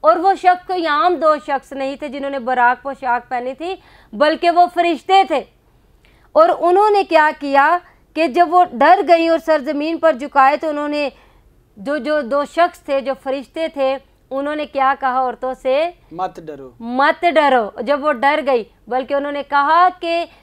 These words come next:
Speaker 1: "तुम जिसे ढूंढती हो वो यहाँ नहीं है, बल्कि वो जी
Speaker 2: जी
Speaker 1: उठा
Speaker 2: उठा है।
Speaker 1: है।" और उसने
Speaker 2: हालेलुया।
Speaker 1: ये भी कहा कि "जिंदा को मुर्दों
Speaker 2: मुर्दों
Speaker 1: में
Speaker 2: में
Speaker 1: क्यों
Speaker 2: क्यों
Speaker 1: ढूंढती
Speaker 2: ढूंढती
Speaker 1: हो?"
Speaker 2: हो? जी, बिल्कुल।
Speaker 1: हम खुदावन की शुक्रगुजारी करते हैं इन अल्फाजों के लिए।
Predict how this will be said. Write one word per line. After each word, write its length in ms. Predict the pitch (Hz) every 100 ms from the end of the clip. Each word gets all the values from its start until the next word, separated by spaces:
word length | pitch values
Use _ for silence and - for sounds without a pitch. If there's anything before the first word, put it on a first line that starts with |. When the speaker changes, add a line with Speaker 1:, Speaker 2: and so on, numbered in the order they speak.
| _ _ _ -
Speaker 1:
"तुम 260 | 392 415
जिसे 320 | 370 359 349
ढूंढती 440 | 294 294 285 269 339
हो 100 | 359
वो 100 | 370
यहाँ 460 | 311 294 277 330
नहीं 480 | 311 294 294 320 359
है, 160 | 339 320
बल्कि 440 | 269 294 262 311
वो 460 | 277 311 339 392 403 - _ 247
जी 120 | 202
Speaker 2:
जी 300 | 262 370 403
Speaker 1:
उठा 240 | 392 -
Speaker 2:
उठा 80 | 330
है। 180 | 311 277
Speaker 1:
है।" 60 |
और 200 | 170 185
उसने 140 | 208 277
Speaker 2:
हालेलुया। 420 | 339 440 453 392
Speaker 1:
ये 200 | 349 370
भी 160 | 392 427
कहा 320 | 349 320 349
कि 200 | 381 370
"जिंदा 560 | 226 294 294 311 392
को 200 | 403 370
मुर्दों 640 | 285 - _ _ 254 285 311
Speaker 2:
मुर्दों 380 | 320 254 381
Speaker 1:
में 140 | 415 427
Speaker 2:
में 80 | 320
Speaker 1:
क्यों 200 | 370 349
Speaker 2:
क्यों 100 | 311
Speaker 1:
ढूंढती 220 | 277 233
Speaker 2:
ढूंढती 180 | 240 220
Speaker 1:
हो?" 100 | 202
Speaker 2:
हो? 60 | - _ -
जी, 100 | 147
बिल्कुल। 360 | 143 139 -
Speaker 1:
हम 100 | 294
खुदावन 500 | 330 349 320 320 392
की 140 | 359 381
शुक्रगुजारी 720 | 349 330 330 302 302 302 302
करते 300 | 302 277 311
हैं 180 | 311 311
इन 120 | 302
अल्फाजों 520 | 226 269 269 254 359
के 140 | 311
लिए। 340 | 294 320 370